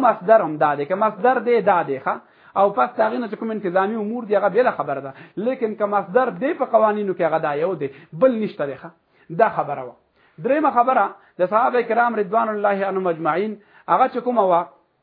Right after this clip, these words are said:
هغه دا وه چې هغوی قرآن کریم کې او دغه قرآن کریم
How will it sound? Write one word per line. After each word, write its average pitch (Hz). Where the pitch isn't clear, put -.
هغه 202
دا 254
وه 147
چې 220
هغوی 262
قرآن 254
کریم 240
کې 180
او 190
دغه 202
قرآن 240
کریم 233